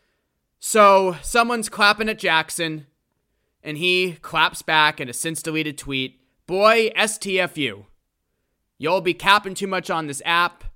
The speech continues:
Never smelt a football field. Never did shit, but eat dick." All right, there it is.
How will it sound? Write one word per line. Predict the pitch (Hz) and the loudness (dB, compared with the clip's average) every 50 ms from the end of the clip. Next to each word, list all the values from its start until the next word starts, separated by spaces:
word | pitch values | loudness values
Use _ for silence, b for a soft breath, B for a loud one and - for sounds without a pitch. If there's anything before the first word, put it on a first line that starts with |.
| _ _ _ _ _ _ _ _ _ - | _ _ _ _ _ _ _ _ _ -6
Never | 165 185 180 180 | -4 -4 -2 -4
smelt | 170 - 185 185 175 165 | -6 -4 -4 -6 -4 -6
a | 170 | -8
football | 151 - 180 170 175 175 170 160 156 | -8 -6 -6 -6 -4 -2 -2 -2 -2
field. | - - 170 165 156 156 156 151 - - _ _ _ _ _ _ _ _ _ _ _ | -4 -4 -4 -4 -4 -4 -6 -8 -12 -18 _ _ _ _ _ _ _ _ _ _ _
Never | 156 170 180 170 175 | -4 -4 -2 -2 -4
did | 156 170 165 139 | -4 -6 -6 -8
shit, | - - - - 170 151 151 - _ _ _ _ _ _ _ _ _ | -8 -10 -6 -4 -2 -2 -2 -4 _ _ _ _ _ _ _ _ _
but | - 160 151 - | -6 -6 -4 -4
eat | - 185 190 - - 135 | -6 -6 -6 -6 -8 -8
dick." | - - - 214 - _ - - _ _ _ _ _ _ _ _ _ _ _ _ _ _ | -6 -4 -4 -6 -8 _ -20 -20 _ _ _ _ _ _ _ _ _ _ _ _ _ _
All | - 131 139 147 143 | -12 -8 -6 -6 -6
right, | 127 117 107 104 - - _ _ _ | -6 -8 -10 -14 -18 -20 _ _ _
there | 156 185 214 214 | -2 0 0 0
it | 190 | 0
is. | 160 127 110 104 - - - _ | 0 -2 -4 -8 -14 -18 -20 _